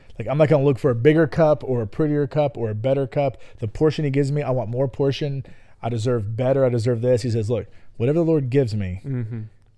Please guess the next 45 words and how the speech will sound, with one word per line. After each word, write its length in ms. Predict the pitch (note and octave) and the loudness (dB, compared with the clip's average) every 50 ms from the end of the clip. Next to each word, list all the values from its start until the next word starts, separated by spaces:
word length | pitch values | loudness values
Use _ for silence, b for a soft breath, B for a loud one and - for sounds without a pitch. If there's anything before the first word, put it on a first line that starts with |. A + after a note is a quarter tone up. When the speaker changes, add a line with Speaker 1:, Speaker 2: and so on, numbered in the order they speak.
| _ - - | _ -20 -14
Speaker 1:
that's 300 | - C3 A2+ A#2 A2 G#2 | -8 -4 -2 -2 -2 -2
what 80 | A2+ G#2 | -2 -4
I'm 60 | G2 | -2
gonna 100 | F#2+ F2+ E2+ | -4 -4 -6
take." 380 | - F2+ - - - - - | -8 -10 -10 -10 -12 -12 -8
Speaker 2:
Yeah. 200 | B2+ A#2+ A2+ G2 - - - - - - - - B2 | -6 -4 -4 -6 -8 -12 -20 -20 -20 -20 -16 -10 -8
Speaker 1:
Because 180 | A2 A#2 B2+ B2+ | -4 -2 0 0
that's 160 | C3 A2+ - | 0 0 0
what 260 | C3+ B2+ A#2+ - - - - - - - - - - - - - - - - - - - - | 0 0 0 -2 -6 -16 -18 -18 -20 -20 -20 -20 -20 -20 -20 -20 -20 -20 -20 -20 -20 -16 -10
I 160 | - B2 A2 G#2 | -6 -4 -4 -2
need, 460 | G#2 A2 B2+ C3+ D#3+ F#3 G#3+ A#3 G#3+ | -2 0 0 2 2 2 0 -2 -4
Speaker 2:
Mm-hmm. 320 | C3 B2 A#2 A2 G2+ G#2+ A2 | -6 -8 -6 -6 -6 -8 -10
Speaker 1:
and 120 | G#2+ G#2+ - | -10 -8 -6
that's 200 | A2+ A2 G#2+ - | -4 -2 0 2
all 200 | C3 A#2+ A2+ G#2 | 2 2 2 2
I 80 | G2+ G2+ | 0 0
need 280 | G2 G2 F2+ E2+ F2 | -2 -2 -2 -4 -4
is 120 | F#2 F#2 - | -6 -8 -8
him. 300 | - E2+ B1 A1 A1+ G2+ - - - - - | -10 -12 -12 -12 -16 -18 -18 -20 -20 -18 -12
Speaker 2:
Yeah. 140 | - A#2 A2 | -8 -6 -6
Speaker 1:
Um, 340 | G#2 A2 A2 G#2+ G#2 G2+ F#2+ | -4 -2 -2 -2 -2 -2 -2
and 80 | A#2+ C3 | -2 -2
you 60 | C#3+ | -2
can 180 | A#2+ D3 B2 C3 | 0 0 0 2
look 180 | D3 D3 - | 2 2 0
further 440 | - - - D3 C#3+ C#3+ C3+ B2+ A#2+ | 0 0 0 2 2 2 2 0 0
to 160 | G#2 - A#2+ | 0 -2 -2
know, 400 | A#2 A#2+ B2 B2 A#2+ B2 B2 A#2+ | 0 0 0 0 0 0 -2 -2
eh, 140 | A#2 - A#2+ | -4 -4 -6
well, 260 | A#2+ A#2 B2 A#2+ A#2+ | -6 -6 -6 -4 -4
I 100 | A2+ A2 A#2+ | -4 -4 -2
wanna 160 | C3+ C#3 B2+ | -2 -2 -2
follow 300 | A2+ - C#3 C3 C3 B2+ | 0 2 4 4 4 4
this. 380 | A#2+ B2 B2 B2 B2 A2 - A#2 | 4 2 0 0 0 0 -2 -6
It's 160 | A2+ - - | -10 -8 -6
not, 280 | C3+ B2+ B2+ - - | -4 -4 -4 -4 -6
again, 240 | B2 A#2+ A2+ A#2+ B2 | -6 -6 -4 -2 -2
we 60 | A#2+ | -2
talk 120 | A2 - B2 A#2 | -2 -4 -4 -6
about 120 | A2 G#2 | -4 -4
this, 200 | A2+ A2+ G#2+ - | -4 -4 -4 -6
it's 160 | A2 G2+ - | -10 -12 -10
not 140 | C3 B2+ B2+ | -8 -6 -6
a 120 | A#2+ A2+ | -4 -4
health 320 | G#2+ G#2 B2+ B2+ B2+ A#2+ | -4 -2 -2 -2 -2 -4